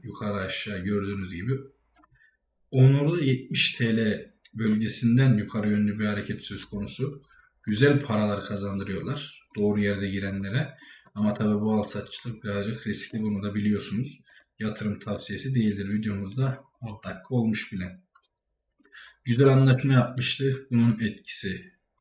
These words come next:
bu onur yüksek teknolojide. Odin'de de gene, e, tahtacı hareketleri devam etmekte. Ama şurada bir yataya bağlattığını gö-, e, görüyoruz.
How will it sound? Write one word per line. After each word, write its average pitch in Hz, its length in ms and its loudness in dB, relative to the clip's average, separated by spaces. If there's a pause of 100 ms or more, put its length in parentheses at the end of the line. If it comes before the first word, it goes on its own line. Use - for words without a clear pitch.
(180)
bu 110 60 -6
onur 110 260 2
yüksek 101 340 -6
teknolojide. 101 800 -4 (480)
Odin'de 151 500 6
de 151 320 4 (500)
gene, 123 460 4 (100)
e, 104 360 -2
tahtacı 123 460 4
hareketleri 110 760 -2 (380)
devam 165 360 6
etmekte. 123 720 0
Ama 131 200 4
şurada 135 460 4
bir 123 60 10
yataya 123 420 6
bağlattığını 117 580 0
gö-, - 420 -2
e, 98 340 -2
görüyoruz. 104 640 -2